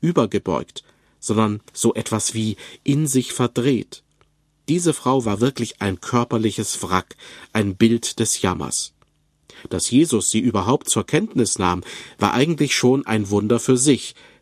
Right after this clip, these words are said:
denn Frauen hatten sich im Gottesdienst eher im Hintergrund zu halten. Jesus nahm sich ihrer an und befreite sie von allen Qualen. Doch statt Beifall und Halleluja rufen,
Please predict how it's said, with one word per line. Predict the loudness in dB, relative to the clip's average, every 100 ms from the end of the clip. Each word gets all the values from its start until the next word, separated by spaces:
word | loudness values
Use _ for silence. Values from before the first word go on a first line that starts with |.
| -4
denn | -2
Frauen | -2 -2 2 2 0 -2
hatten | -2 -2 -2
sich | -2 -2
im | -6
Gottesdienst | -2 0 0 0 -2 -2 -4 -4
eher | 0 0 0 -2
im | -2
Hintergrund | -2 0 0 0 -6 -4
zu | -6 -4
halten. | -4 -4 -10 -16 _ _ _ _ _ _ _ _ _ -10
Jesus | 2 2 4 -2 -2 -2
nahm | 0 0
sich | -2 -4 -2
ihrer | -2 0 0
an | 2 0 -2 -12 -20 _
und | 2 2 2
befreite | -2 -2 0 0 0
sie | -2 -2
von | -2 -2 -2 -2
allen | 0 0 -4
Qualen. | -4 0 0 -2 -10 -14 _ _ _ _ _ _ -20 -18 -2
Doch | -2
statt | 0 -2 -2 -2 0
Beifall | 2 2 0 -2 0 -2
und | -4 -4 2
Halleluja | 2 4 2 4 4
rufen, | 4 2 2 2 0